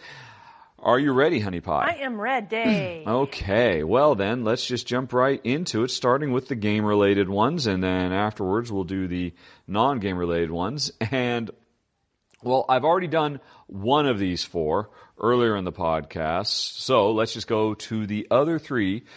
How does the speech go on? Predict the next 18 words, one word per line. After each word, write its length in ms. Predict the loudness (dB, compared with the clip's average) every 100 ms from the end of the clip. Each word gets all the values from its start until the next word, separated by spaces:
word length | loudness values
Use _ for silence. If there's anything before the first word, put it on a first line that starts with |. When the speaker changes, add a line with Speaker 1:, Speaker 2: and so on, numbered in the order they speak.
| -18
Speaker 1:
starting 520 | -14 0 4 4 2 -2
with 140 | 0
this 180 | -2 -2
question 500 | -2 0 0 -6 -8
from 240 | -6 -8
Chris, 760 | -8 -8 0 0 0 -4 -10 -12 _ -20 -20
who 280 | -4 -2 0
asks, 760 | 2 2 2 0 -6 -12 -14 -16 _ -20 _ 2
"At 200 | 2 2
what 320 | 0 -2 -2 -4
point 480 | -2 -2 -6 -12 -14
does 460 | -2 2 2 2 0
a 300 | 0 2 2 0
game's 560 | -2 -2 -2 -4 -6 2
art 340 | 4 4 0 -4
and 200 | -4 -4
visual 400 | 0 0 2 0
presentation 960 | 0 -2 -2 -8 -2 -2 -2 -4 -6